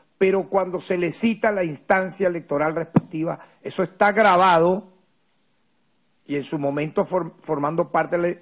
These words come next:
de la investigación, podría ser difundido. Los representantes de los partidos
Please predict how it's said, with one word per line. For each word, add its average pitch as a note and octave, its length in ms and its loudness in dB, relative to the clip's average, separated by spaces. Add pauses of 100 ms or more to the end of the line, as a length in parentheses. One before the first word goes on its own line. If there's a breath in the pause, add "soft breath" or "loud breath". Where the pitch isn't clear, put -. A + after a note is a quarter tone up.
de D#3 240 -2
la C#3+ 100 0
investigación, D3 880 -2 (320 soft breath)
podría F3 340 2
ser D#3 240 -2
difundido. D#3+ 760 -4 (840)
Los G#3 240 6
representantes G#3+ 880 0
de A3+ 100 0
los G#3+ 140 2
partidos D#3+ 840 -2